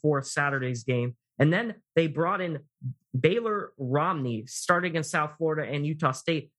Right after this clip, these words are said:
but he is also hurt. So Jacob Con-,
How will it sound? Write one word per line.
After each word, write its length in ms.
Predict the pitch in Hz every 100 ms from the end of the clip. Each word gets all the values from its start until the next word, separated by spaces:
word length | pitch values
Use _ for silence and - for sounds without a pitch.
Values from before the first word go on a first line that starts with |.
| -
but 180 | 147 -
he 380 | - 247 302 269
is 100 | 160
also 360 | 143 135 127
hurt. 260 | 127 135 -
So 80 | 139
Jacob 480 | 120 170 220 277 277 _ _ _ _ _ -
Con-, 440 | - 208 220 240